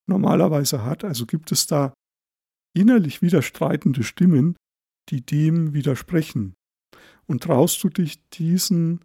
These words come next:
inneren Stimmen zu folgen? Traust du dich, ja, das zuzulassen, ganz andere Gedanken zu denken, vielleicht auch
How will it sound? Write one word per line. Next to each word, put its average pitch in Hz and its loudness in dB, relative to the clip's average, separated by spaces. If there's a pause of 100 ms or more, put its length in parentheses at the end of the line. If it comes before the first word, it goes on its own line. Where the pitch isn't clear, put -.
(240)
inneren 156 2
Stimmen 156 0
zu - -6
folgen? 151 0
Traust 147 -6
du 175 -8
dich, - -8 (520)
ja, 165 -2 (100)
das - -6
zuzulassen, 143 0 (560)
ganz 185 0
andere 143 2 (520)
Gedanken 147 2
zu - -6
denken, 170 -2
vielleicht 143 -2
auch 156 -2